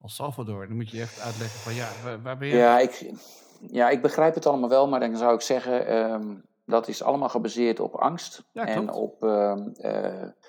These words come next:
Speaker 2: de marketing. Maar de marketing, eh, op dit moment, maar het is niet alleen marketing. Check waar Amerikanen, Canadezen, waar die op dit moment resideren, waar ze willen, eh, waar ze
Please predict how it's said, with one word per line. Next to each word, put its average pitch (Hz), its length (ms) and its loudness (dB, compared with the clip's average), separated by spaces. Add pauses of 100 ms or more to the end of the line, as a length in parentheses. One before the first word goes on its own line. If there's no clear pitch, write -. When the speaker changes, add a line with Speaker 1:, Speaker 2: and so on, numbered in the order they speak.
(220)
Speaker 2:
de - 80 0
marketing. 135 720 -2
Maar 113 280 4
de 107 80 2
marketing, 120 600 -2
eh, 107 200 -4
op 107 160 -2
dit 113 160 -4
moment, 110 360 -6
maar 104 120 -8
het 104 140 -10
is - 80 -20
niet 107 160 -4
alleen 104 180 0
marketing. 104 520 -10 (260)
Check 180 320 0
waar 120 340 2
Amerikanen, 120 760 -2
Canadezen, 104 720 -2 (540)
waar 131 200 2
die 127 280 -6 (100)
op - 140 -12
dit 139 140 -10
moment 113 340 -10
resideren, 107 840 -4
waar 110 300 0
ze 110 280 -4 (280)
willen, 101 460 -4 (640)
eh, 98 260 -4
waar 98 240 -2
ze 95 200 -10